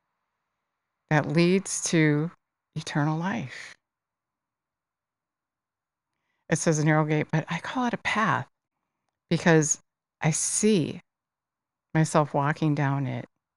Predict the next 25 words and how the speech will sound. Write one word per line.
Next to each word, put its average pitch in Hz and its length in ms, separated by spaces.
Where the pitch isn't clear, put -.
And 185 500
often 208 460
I 156 160
feel 156 500
like 160 280
the - 120
opportunity 151 1040
is - 200
there 170 480
to - 60
turn 151 240
right 143 240
or 131 100
to - 200
left, 151 380
to - 100
get 156 120
on 143 140
the 139 60
wide 156 280
path 131 400
where 160 120
everyone 143 320
else 156 280
is. - 460